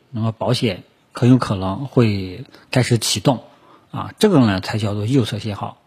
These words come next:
但是这一点一定要等到收盘确认收盘形态。当前的呢，因为保险我以前跟大家讲过，保险呢之前有一个低估值的策略啊，低估值的策略很多朋友标的不知道是哪些，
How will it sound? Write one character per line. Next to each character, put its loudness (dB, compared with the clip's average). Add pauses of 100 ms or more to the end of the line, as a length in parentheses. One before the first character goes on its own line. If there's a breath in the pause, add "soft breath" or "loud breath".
(100)
但 2
是 4
这 4
一 6
点 0
一 -2
定 4
要 6
等 -6
到 2
收 2
盘 -6
确 -2
认 -4
收 -10
盘 -8
形 -14
态。 -12 (340 loud breath)
当 8
前 -2
的 6
呢， 2 (320 loud breath)
因 6
为 6 (320 loud breath)
保 6
险 4
我 2
以 2
前 2
跟 4
大 4
家 2
讲 -6
过， -10
保 6
险 0
呢 2 (460)
之 -4
前 4
有 2
一 2
个 2
低 4
估 4
值 -4
的 2
策 -2
略 -2
啊， -10
低 2
估 2
值 6
的 6
策 0
略 4
很 0
多 4 (140)
朋 4
友 6
标 4
的 0
不 -8
知 0
道 4
是 -4
哪 -4
些， -6